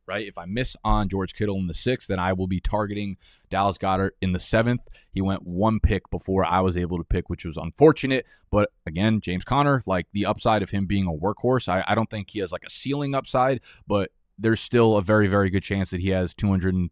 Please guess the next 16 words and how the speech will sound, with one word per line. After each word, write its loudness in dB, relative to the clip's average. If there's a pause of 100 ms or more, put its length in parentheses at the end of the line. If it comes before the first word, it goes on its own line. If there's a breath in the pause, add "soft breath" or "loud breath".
(120)
forty, 0
two -4
hundred 0
fifty -4
touches, -4 (240 loud breath)
scores 0
six -4
to -10
seven 0
touchdowns. 0
And -6
I'd -2
rather 2
that 2
over, 0
like, 0